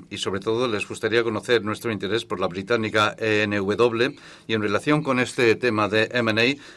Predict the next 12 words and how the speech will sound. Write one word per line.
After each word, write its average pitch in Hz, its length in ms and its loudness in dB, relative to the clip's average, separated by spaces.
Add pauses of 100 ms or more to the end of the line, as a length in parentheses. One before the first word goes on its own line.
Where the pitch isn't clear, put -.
¿podrían 123 340 2
proporcionar 127 600 -2
algunos 117 400 0
detalles 120 460 0
sobre 113 240 -2
la 110 200 4
recompra 113 640 2
de 107 320 0
los 107 360 -4
minoritarios 117 720 -2
de 120 140 4
Avangrid? 120 680 2